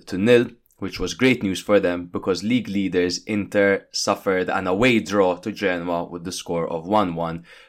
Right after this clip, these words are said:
meaning that gap is narrowed down to two.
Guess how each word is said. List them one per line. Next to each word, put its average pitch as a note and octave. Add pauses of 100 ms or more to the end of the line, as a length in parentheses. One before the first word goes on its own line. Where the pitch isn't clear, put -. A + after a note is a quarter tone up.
meaning E2+
that F2
gap E2
is F#2
narrowed E2+
down D2+ (260)
to A#2+
two. A#2